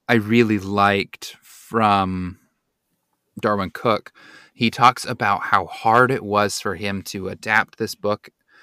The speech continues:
because his instincts, having worked in animation with Bruce Timm on Batman the Animated Series and things like, um, oh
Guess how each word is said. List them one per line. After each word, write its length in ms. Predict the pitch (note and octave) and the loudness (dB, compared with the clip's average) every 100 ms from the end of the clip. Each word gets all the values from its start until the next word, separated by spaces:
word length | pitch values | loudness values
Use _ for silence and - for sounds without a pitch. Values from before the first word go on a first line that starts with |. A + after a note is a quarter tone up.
| _ _ | _ _
because 1160 | G2 - - G2 G2 F#2+ F#2 F2+ F2+ - - - _ _ | -12 -12 -4 -2 0 -2 -4 -8 -10 -10 -12 -14 _ _
his 320 | - A#2 - | -6 -6 -4
instincts, 600 | B2+ B2+ - C3+ C3 A#2+ | -2 -2 -4 -4 -4 -6
having 380 | - A2+ G#2+ G2 | -2 0 0 -2
worked 240 | G#2 A2 A2+ | -4 -4 -4
in 160 | G2 | -6
animation 560 | G#2 G2+ G2 G2+ - A2 | -4 -4 -4 -6 -6 -8
with 160 | F#2+ | -8
Bruce 260 | - G#2 - | -6 -6 -8
Timm 460 | - G2 F#2 B2 C3+ _ | -10 -8 -6 -8 -10 _
on 320 | G2+ G2+ G2+ | -6 -4 -4
Batman 340 | F#2+ F#2+ G2 F#2+ | -6 -8 -8 -10
the 120 | F#2+ | -10
Animated 360 | F#2+ F#2+ F#2 - | -10 -12 -14 -6
Series 640 | F3 E3 D#3 D3 C3+ - - | -2 0 0 -2 -6 -10 -4
and 640 | G#2 G2+ F#2+ F#2 F#2 - - _ _ _ _ _ | -2 -2 -4 -10 -14 -18 -20 _ _ _ _ _
things 500 | - G2+ F#2 E2+ - | -6 -6 -6 -10 -14
like, 560 | E3 F#3 - F#2+ F#2+ - _ - - - _ _ - | -12 -8 -8 -8 -10 -14 _ -20 -20 -20 _ _ -16
um, 560 | G1+ G1+ - - - - _ _ _ _ _ - _ _ _ - - - - - | -12 -12 -14 -18 -20 -20 _ _ _ _ _ -20 _ _ _ -14 -12 -12 -16 -14
oh 180 | A2+ | -12